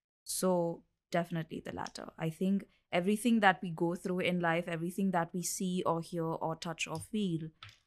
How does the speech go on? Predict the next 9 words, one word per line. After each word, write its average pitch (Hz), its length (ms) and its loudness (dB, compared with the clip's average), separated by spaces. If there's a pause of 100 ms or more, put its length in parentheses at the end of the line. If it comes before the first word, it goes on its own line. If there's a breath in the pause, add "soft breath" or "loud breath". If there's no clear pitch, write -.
(120)
um, 170 280 4
stays 220 420 2
within 160 280 0
you. 151 100 -2
It 160 160 -4
sticks - 380 -4
with 156 180 -10
you. - 240 -8 (520)
And 165 440 2